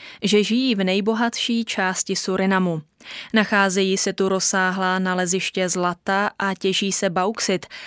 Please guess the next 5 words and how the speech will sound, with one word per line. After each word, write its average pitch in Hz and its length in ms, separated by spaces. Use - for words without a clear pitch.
surovina 262 520
sloužící 208 760
pro 190 260
výrobu 175 480
hliníku. 180 640